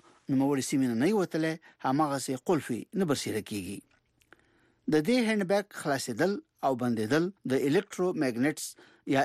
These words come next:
الکترونیکي مقناطیسونو لارې کنټرولېږي چې د یو ځانګړي داخلي میکانیزم او فولادي میلو په مرسته فعالیت کوي. په دې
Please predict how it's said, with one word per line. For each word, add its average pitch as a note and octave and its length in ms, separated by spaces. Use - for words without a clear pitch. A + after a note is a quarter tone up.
الکترونیکي B2 640
مقناطیسونو C3 720
لارې B2 240
کنټرولېږي G2+ 640
چې - 140
د - 80
یو B2 160
ځانګړي B2+ 480
داخلي C3 400
میکانیزم B2+ 560
او B2+ 40
فولادي A#2+ 460
میلو B2+ 280
په A2 100
مرسته A2+ 260
فعالیت C3 340
کوي. - 160
په E3+ 140
دې A#3+ 80